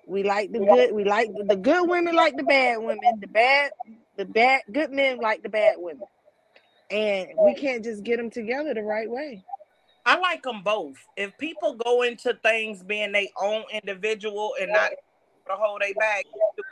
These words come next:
Speaker 2: I like good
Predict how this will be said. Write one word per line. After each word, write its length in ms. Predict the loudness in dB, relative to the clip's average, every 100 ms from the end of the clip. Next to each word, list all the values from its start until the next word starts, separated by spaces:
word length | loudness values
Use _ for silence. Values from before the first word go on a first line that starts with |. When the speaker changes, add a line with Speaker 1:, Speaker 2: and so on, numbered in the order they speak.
| -18 -20 _ _ _ _ _ _ _ _ _ _ _ _ -20 -20 -20 _ _ -20 -20 -14 0
Speaker 2:
I 140 | 0
like 240 | 2 -2 0
good 200 | 0